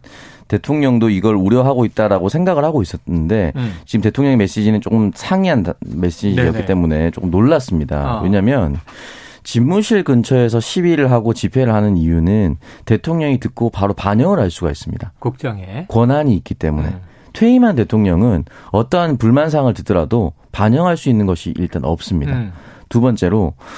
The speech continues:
Speaker 1: 어, 그 얘기를 들었다고 해서 만약에 정권이 연장이 됐다, 만약에 민주당 정권이 연장이 됐다 그러면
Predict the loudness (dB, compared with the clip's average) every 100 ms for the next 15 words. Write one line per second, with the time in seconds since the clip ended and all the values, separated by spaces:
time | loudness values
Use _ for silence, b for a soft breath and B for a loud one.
0 | B B B -2 2 2 0 0 2 4
1 | 4 4 2 0 0 2 0 0 0 2
2 | 2 0 0 0 2 2 2 2 0 0
3 | -2 0 2 2 2 4 4 4 4 2
4 | 0 -2 -2 -2 -2 0 0 2 0 0
5 | 0 0 0 0 2 2 0 -2 -2 0
6 | 2 2 2 0